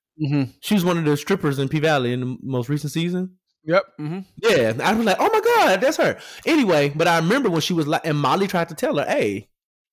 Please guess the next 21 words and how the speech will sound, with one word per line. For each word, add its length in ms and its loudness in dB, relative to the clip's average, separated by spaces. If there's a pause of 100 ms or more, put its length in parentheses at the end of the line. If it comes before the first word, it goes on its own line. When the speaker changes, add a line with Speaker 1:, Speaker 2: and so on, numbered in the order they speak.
(140)
Speaker 2:
you 200 -2
might 260 2
wanna 180 0
tone 240 -2
this 140 -4
down." 420 -8 (400)
Speaker 1:
Yeah. 120 0
Speaker 2:
Right. 260 4 (240)
And 160 0
then, 540 0
like, 180 -2
an 100 -2
episode 360 0
later, 420 2 (360)
they 120 0
asking 400 -4
her 420 0 (400)
to 100 -10
talk 280 -2
to 80 -2
her 320 -2